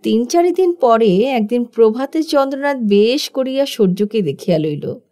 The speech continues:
মনে হইল, এত রূপ আর এই জগতে নাই।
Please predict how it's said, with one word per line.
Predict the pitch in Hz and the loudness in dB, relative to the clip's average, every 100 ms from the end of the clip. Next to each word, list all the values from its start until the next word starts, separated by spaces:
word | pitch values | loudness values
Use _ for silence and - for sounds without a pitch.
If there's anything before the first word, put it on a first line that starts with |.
| _ _ _ _ _ - | _ _ _ _ _ 2
মনে | 196 202 247 | 4 6 4
হইল, | 269 277 294 302 302 _ _ _ _ _ | 0 -2 -2 -4 -6 _ _ _ _ _
এত | 190 185 185 240 | 0 0 -2 -4
রূপ | 247 202 165 190 277 - _ _ _ _ - | -2 0 2 2 2 -2 _ _ _ _ -2
আর | 285 - | -2 0
এই | 247 262 | -2 0
জগতে | 311 311 320 320 | 0 0 0 0
নাই। | 247 233 233 | 0 0 0